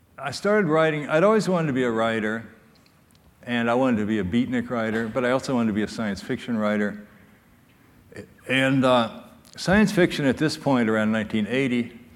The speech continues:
was sort of in a slack phase. There'd been, what had happened during the seventies, it's like most of the novels were these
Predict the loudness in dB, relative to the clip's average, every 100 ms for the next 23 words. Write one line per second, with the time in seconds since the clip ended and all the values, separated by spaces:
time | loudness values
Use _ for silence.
0 | -20 -20 -20 -20 _ -8 -4 0 2 2
1 | 0 -6 -18 -20 -20 -20 -20 _ -10 -8
2 | -8 -4 -2 0 -2 -6 -4 -4 -6 -6
3 | -6 -4 -6 -6 -12 -20 _ _ _ 0
4 | 0 2 0 0 0 0 -2 -2 0 2
5 | 2 0 0 -2 -12 -12 -10 -4 -4 -2
6 | -4 -4 -4 -4 -2 -2 -2 -4 -2 -2
7 | 2 2 0 -6